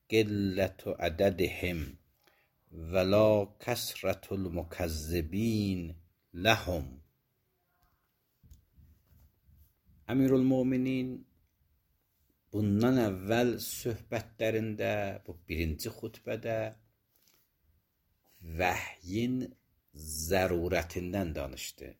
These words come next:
ki, bəşərə ağlı kifayət eləmir, bəşərə təcrübə elmi kifayət eləmir,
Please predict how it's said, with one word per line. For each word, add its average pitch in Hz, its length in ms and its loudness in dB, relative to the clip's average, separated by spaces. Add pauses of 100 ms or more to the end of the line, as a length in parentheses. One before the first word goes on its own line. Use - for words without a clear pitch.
(260)
ki, - 140 -14 (180)
bəşərə 92 680 0 (2000)
ağlı 107 500 4
kifayət 92 680 -4
eləmir, 107 540 -8 (540)
bəşərə 90 580 -4 (720)
təcrübə 85 640 0
elmi 87 360 0
kifayət 92 640 -4
eləmir, 107 480 -6